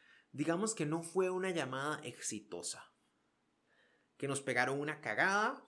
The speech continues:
que alguien nos gritó o que alguien no estuvo satisfecho con lo que estaba viendo, y entonces tras de que nos levantamos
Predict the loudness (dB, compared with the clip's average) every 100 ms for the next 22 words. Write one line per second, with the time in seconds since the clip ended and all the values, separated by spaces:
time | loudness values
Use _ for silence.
0 | _ -2 0 -2 -6 -6 -6 -2 4 6
1 | 6 2 -10 -4 -2 -2 -4 0 4 4
2 | 2 -4 -6 -2 0 0 -2 -4 -4 -6
3 | -2 2 2 2 2 -2 -6 -12 -20 -20
4 | -20 _ _ _ _ _ 2 2 4 4
5 | 4 2 0 2 2 2 -2 -2 0 0
6 | 0 -2 0 0 0 -2 -6 -12